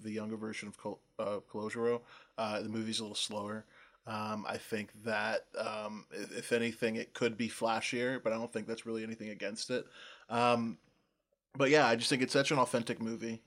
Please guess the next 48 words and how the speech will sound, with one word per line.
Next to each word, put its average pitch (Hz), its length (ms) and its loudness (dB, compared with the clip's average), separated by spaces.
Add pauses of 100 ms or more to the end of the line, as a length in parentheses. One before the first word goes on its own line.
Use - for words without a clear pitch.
Um, 113 420 -4
for - 180 -8
me, 117 220 0
I 113 200 2
love 110 360 -2
stuff - 320 0
like 110 180 0
this 113 280 -4
where 110 100 -4
it's 110 120 -6
just - 280 -4
kinda 104 200 -6
like, 107 340 -6 (320)
I 123 80 0
can 127 140 -2
watch 113 280 2
this - 160 0
over 107 240 -6
and 101 100 -6
over 104 220 -4
again. 104 460 -6 (340)
Um, 104 300 -6
it 117 180 -12
doesn't 113 240 2
really 110 300 2
ask 110 440 -2
too - 140 -4
much 113 300 -2
of 107 100 -4
you. 113 300 0 (340)
Um, 107 320 -2
and 110 160 -2
it, 110 180 -4
you're 117 140 4
right, 113 300 2
it's, 113 240 -4
it's, 101 220 -6
it's - 220 -4
like 117 140 4
a 110 300 2
after-school 110 600 -2
special - 380 -4
kinda 110 320 -6 (160)
gangster 110 400 -4
movie, 120 500 -4
uh, 107 140 -2
kinda 107 260 -2
like, 110 220 0